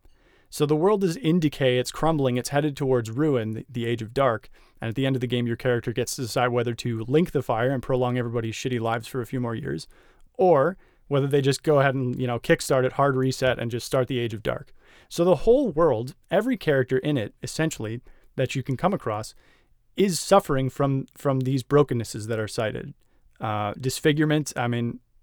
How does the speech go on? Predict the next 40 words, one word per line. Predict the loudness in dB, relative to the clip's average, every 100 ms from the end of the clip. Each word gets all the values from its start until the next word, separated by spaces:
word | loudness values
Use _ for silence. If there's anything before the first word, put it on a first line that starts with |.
| _
look | -4 -2 0
at | 0
Bloodborne. | 2 2 2 -4 -6 _ _ _ _ -6
Abandonment, | 0 2 2 2 2 0 -2 -6
yes, | 0 2 2 -2 -2
they're | 2
gods. | 4 4 4 0
In, | 0 0 -2 -6 -2
a |
central | 2 4 4 2
tenet | 0 0 0
of |
most | 2 2 2
Souls | 0 0
games | 2 0 -2
is |
that | -4
the | -4
gods | 0 2 2
have | -2
abandoned | -2 0 0 -2
their |
duties, | -2 -4 -4 -4
and | -4
you | -2
have | -2 -2
to | -2
bring | 0 0
them | -2
to |
justice | -2 -2 -2 -8 -6
by | -6 -6 -10 _
killing | -2 -2
them, | -2
I | -4
guess, | -6 -6
or | -6
whatever. | -6 -4 -8 -10 -14 -6
And | 0
loss, | 2 2 0 -8